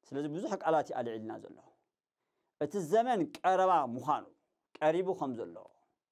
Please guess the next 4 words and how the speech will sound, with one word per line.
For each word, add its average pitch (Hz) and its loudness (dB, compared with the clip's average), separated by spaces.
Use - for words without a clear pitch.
ድፍረት 135 -4
ዝተመልኦ - -6
ዘመን፣ 165 0
ሓጢኣት 170 0